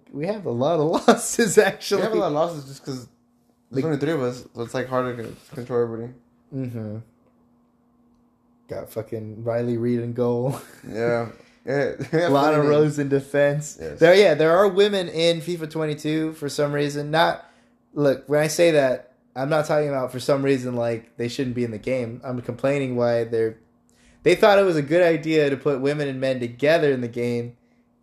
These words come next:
Speaker 1: even though they don't know the <laughs> target audience is, like,
Speaker 2: Yeah.
Speaker 1: ninety percent men. So, of course, we have some hilarious names. And, of course, you've seen my player on my per-, on my Instagram, John Sins.
Speaker 2: Yes, John Sins.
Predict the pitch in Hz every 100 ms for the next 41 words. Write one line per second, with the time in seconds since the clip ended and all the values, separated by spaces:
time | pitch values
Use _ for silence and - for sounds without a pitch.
0 | _ 131 135 131 131 131 139 135 139 -
1 | - - 190 180 143 143 147 147 139 139
2 | 131 131 131 170 196 202 240 233 233 -
3 | 220 226 233 202 214 185 170 180 - _
4 | _ _ _ - _ _ - - 147 147
5 | 139 175 147 139 135 143 139 131 127 123
6 | 120 - _ 131 131 127 123 120 120 123
7 | 120 117 117 - _ _ _ - 120 117
8 | 120 113 110 - _ _ 127 127 131 123
9 | 120 120 120 117 113 110 110 110 110 110
10 | 107 117 113 117 113 110 117 - 110 110
11 | 110 - _ _ - 190 185 185 165 -
12 | - 196 190 185 170 160 151 123 98 98
13 | 110 - 101 104 - 117 123 -